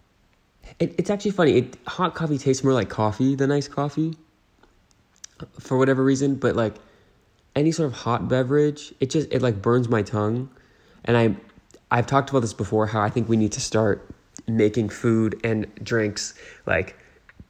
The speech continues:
the temperature at which you can eat them, not, like, fifty degrees hotter. For international calculations, I think that's, like, ten degrees hotter in Fahrenheit. Because, or in Celsius, because, like,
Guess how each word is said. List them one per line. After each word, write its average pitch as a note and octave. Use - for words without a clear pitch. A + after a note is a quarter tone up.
the A#2
temperature A#2+
at G#2+
which G#2
you G#2+
can -
eat A2+
them, C#3+
not, A2+
like, -
fifty A#2
degrees G#2
hotter. B2
For -
international A#2
calculations, G#2
I F#2+
think G#2
that's, G#2
like, -
ten A2
degrees A#2+
hotter C#3+
in B2
Fahrenheit. C#3
Because, B2
or A#2
in A#2
Celsius, C3
because, A#2+
like, B2